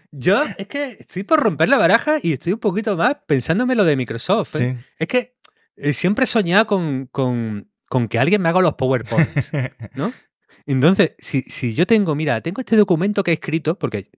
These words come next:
Speaker 1: yo escribo mucho más que hago presentaciones. Entonces,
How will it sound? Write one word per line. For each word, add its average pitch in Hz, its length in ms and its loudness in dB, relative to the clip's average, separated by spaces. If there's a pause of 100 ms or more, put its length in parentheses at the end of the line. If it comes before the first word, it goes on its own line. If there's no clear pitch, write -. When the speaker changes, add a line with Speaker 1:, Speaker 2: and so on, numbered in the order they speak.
Speaker 1:
yo 123 260 -6
escribo 139 540 -6 (180)
mucho 120 320 -8
más 120 220 -8 (560)
que 101 240 -4
hago 110 160 0
presentaciones. 127 640 -2 (280)
Entonces, 101 340 -8